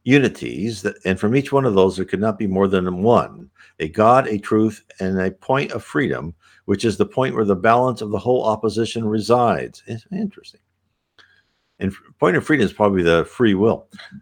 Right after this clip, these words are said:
Two, the things proceed from the three primitive unities, the whole life, the whole good, and the whole power. God, uh, number three, God is necessarily three things, the greatest part of life, the greatest part of science,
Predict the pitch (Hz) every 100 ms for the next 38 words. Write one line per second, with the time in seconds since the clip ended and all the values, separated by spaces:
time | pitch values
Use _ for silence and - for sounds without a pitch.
0 | _ _ _ - 156 92 92 92 156 180
1 | 185 139 - 131 127 110 104 101 101 101
2 | 95 85 71 71 82 - _ _ - 135
3 | 147 104 76 58 - - _ _ _ -
4 | 87 135 139 95 95 95 - 85 113 123
5 | 101 101 101 101 90 87 78 80 - -
6 | - 110 98 65 - _ _ _ _ _
7 | _ _ - _ _ - 95 92 101 98
8 | 82 80 80 71 - 107 82 95 98 87
9 | 104 131 131 - 143 135 78 80 101 -
10 | 76 76 139 135 71 - - 73 90 87
11 | - - 71 64 82 98 113 104 - 80
12 | 78 76 - 78 69 - 117 120 113 -